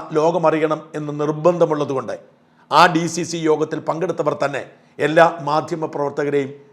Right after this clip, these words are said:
വിവരമറിയിക്കുകയും ചെയ്തു. ഡി സി സി യോഗത്തിൽ സന്ദീപ് സ്വയം സ്ഥാനാർത്ഥിത്വം പ്രഖ്യാപിച്ച് രംഗത്തിറങ്ങിയിരിക്കുന്നു,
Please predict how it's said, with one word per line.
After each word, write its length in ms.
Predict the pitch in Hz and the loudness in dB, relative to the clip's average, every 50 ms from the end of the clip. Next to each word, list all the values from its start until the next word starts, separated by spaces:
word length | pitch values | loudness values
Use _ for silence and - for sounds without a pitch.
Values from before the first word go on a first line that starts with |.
| _ - 123 | _ -8 -6
വിവരമറിയിക്കുകയും 840 | 139 143 143 151 151 143 139 135 135 131 - - 127 127 127 120 110 113 | -2 0 0 2 2 2 0 0 0 -2 -4 -6 -6 -4 -4 -4 -4 -6
ചെയ്തു. 220 | 127 127 139 143 143 143 - - - _ _ _ _ _ _ _ _ _ - | -4 -2 0 -2 -2 -4 -10 -20 -20 _ _ _ _ _ _ _ _ _ -2
ഡി 100 | 147 151 156 156 | 2 2 2 2
സി 80 | 156 151 - | 0 -6 -6
സി 100 | - 156 151 156 151 - 143 | -4 -6 -6 -6 -8 -4 0
യോഗത്തിൽ 380 | 143 143 147 151 143 139 131 104 - - - _ _ _ _ _ - - | 2 2 2 2 0 -2 -4 -6 -8 -12 -20 _ _ _ _ _ -4 0
സന്ദീപ് 380 | 151 151 156 151 165 165 160 151 160 | 0 0 2 2 0 2 0 0 2
സ്വയം 260 | - 156 160 175 175 175 165 - | 4 4 4 4 2 -2 -6 -8
സ്ഥാനാർത്ഥിത്വം 720 | - 151 151 170 196 214 214 202 202 196 180 - - 151 147 - | -2 2 2 4 6 6 6 4 4 0 -4 -2 -4 -6 -6 -6
പ്രഖ്യാപിച്ച് 540 | 160 151 - - 143 151 143 143 - 143 127 - - - - _ - 107 | -12 -8 -2 0 0 2 0 0 -4 -4 -6 -6 -6 -14 -20 _ -2 0
രംഗത്തിറങ്ങിയിരിക്കുന്നു, 880 | 147 165 175 180 185 - - 156 160 156 156 151 143 - 143 139 139 | 2 2 4 2 2 2 2 0 0 0 -2 -2 -4 -4 -4 -4 -4